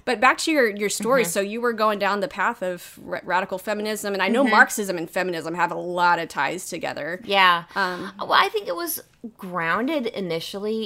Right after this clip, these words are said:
Speaker 2: in some good ideas, and that is,
Speaker 1: Mm-hmm.
Speaker 2: you know, I, I, I believe women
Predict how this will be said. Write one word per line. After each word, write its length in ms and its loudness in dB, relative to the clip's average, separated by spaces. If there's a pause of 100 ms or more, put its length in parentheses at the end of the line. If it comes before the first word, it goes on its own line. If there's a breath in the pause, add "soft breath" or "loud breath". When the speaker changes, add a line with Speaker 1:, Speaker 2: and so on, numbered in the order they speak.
Speaker 2:
in 220 -6
some 540 -8 (380)
good 340 0
ideas, 600 -2
and 200 -2
that 240 -2
is, 140 -2
Speaker 1:
Mm-hmm. 240 0
Speaker 2:
you 40 -6
know, 60 -4
I, 160 0
I, 220 -2
I 80 -4
believe 260 -4
women 560 -8